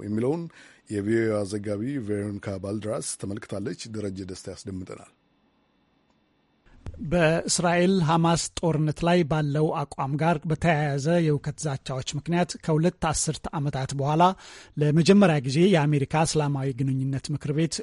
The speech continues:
Speaker 2: ወይም ኬር ዓመታዊ ዝግጅቱን ወደማይታወቅበት ቦታ እንዲያዛውር ተገዷል። ከአሜሪካ እስላማዊ ግንኙነቶች ምክር ቤት ኤድዋርድ አህመድ ሚቸል እንዲህ ይላሉ።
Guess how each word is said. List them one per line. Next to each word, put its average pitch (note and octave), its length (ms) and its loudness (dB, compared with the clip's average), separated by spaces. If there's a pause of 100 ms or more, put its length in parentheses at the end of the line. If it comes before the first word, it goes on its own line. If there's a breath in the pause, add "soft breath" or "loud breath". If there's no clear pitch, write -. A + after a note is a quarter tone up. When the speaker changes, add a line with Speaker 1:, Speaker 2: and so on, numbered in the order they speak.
(100)
Speaker 2:
ወይም C#3+ 280 -2 (600 loud breath)
ኬር E3 280 2 (100)
ዓመታዊ D#3 460 0
ዝግጅቱን C3 480 -2 (100)
ወደማይታወቅበት C#3+ 1120 0
ቦታ C#3 220 -2 (240)
እንዲያዛውር D3 720 2 (140)
ተገዷል። D#3 560 2 (580 loud breath)
ከአሜሪካ F3 720 4
እስላማዊ D3 520 0
ግንኙነቶች C#3 720 0
ምክር D3 240 -2
ቤት D#3 200 2 (140)
ኤድዋርድ C#3 560 0
አህመድ C#3+ 400 0
ሚቸል D#3 420 2 (160)
እንዲህ C#3+ 360 0
ይላሉ። D3 360 2